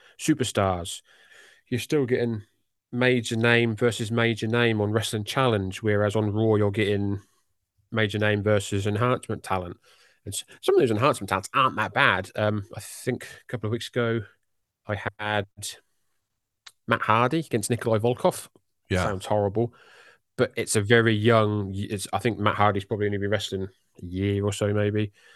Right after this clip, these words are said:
Speaker 1: Um, we had Razor Ramon versus Jeff Hardy, who was wrestling as Keith Davis. Um, Razor Ramon sort of treated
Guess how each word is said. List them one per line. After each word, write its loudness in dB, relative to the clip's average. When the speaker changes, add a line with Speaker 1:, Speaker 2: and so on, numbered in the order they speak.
Speaker 1:
Um, 2
we 2
had 4
Razor 0
Ramon 2
versus 0
Jeff 0
Hardy, 2
who -2
was -2
wrestling -2
as -4
Keith -8
Davis. -2
Um, -2
Razor 6
Ramon 4
sort -2
of -18
treated 0